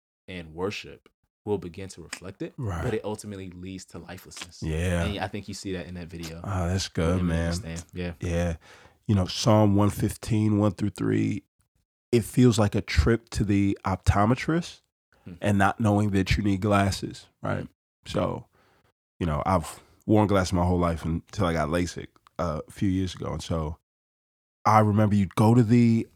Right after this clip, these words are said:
Speaker 2: optometrist, you know, back in the day when your glasses broke
Speaker 1: Mm-hmm.
Speaker 2: and you were just kind of stumbling, uh,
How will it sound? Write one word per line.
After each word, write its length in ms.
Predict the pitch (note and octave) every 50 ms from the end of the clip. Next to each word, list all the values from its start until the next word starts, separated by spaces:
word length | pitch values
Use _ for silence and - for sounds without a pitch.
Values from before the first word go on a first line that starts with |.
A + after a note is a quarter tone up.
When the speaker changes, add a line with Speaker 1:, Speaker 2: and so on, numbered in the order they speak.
| _ _ -
Speaker 2:
optometrist, 1000 | - G#2 G2 - - - - G#2 G#2+ A2 A2 G2 - - F#2+ E2+ - - - - _ _ _ _ _ _ _ _ _ _ _ _ _ _ _ _ _ _ _ _ _ _ - A#3 A3 G3 F3+ - -
you 80 | - C3+
know, 80 | G2+
back 200 | D#2+ D#2 G2+ G#2+ F#2+
in 100 | G2 F#2
the 60 | F#2 F#2+
day 60 | G2
when 200 | F#2 F2+ F2 F2
your 120 | F#2 G#2 G2+
glasses 640 | F2 E2 G2+ G2 G2+ G2+ F2+ - - - G2 E2+ D#2+
broke 580 | E2 D2+ F#2 F#2+ F2+ F2 E2+ D#2 - - - -
Speaker 1:
Mm-hmm. 180 | G#2 F#2+ F#2 F2+
Speaker 2:
and 140 | F2+ F#2 F#2
you 100 | F#2 F2+
were 80 | F2
just 240 | E2 - E2+ - -
kind 200 | - - F#2 F2+
of 240 | D#2+ D2+ - - - _ _ _ _ -
stumbling, 760 | - - - - - G#2+ A2 A2 G2 F#2+ F#2+ F#2 F2+ F#2 F2+
uh, 220 | E2+ E2 E2 D#2+